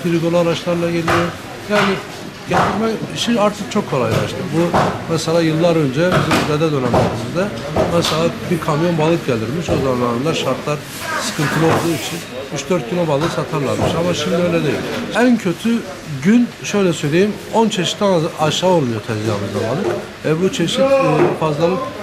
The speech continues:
mesela cuma, cumartesi, pazar günleri çeşit daha fazlalaşıyor.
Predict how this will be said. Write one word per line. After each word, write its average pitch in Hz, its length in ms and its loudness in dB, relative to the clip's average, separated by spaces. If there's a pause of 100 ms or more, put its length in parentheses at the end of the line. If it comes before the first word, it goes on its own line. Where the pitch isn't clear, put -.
(360)
mesela 156 360 0
cuma, 143 280 4
cumartesi, 151 460 -2
pazar 151 220 2
günleri 139 400 -2 (360)
çeşit - 340 0
daha 175 140 6
fazlalaşıyor. 117 720 -2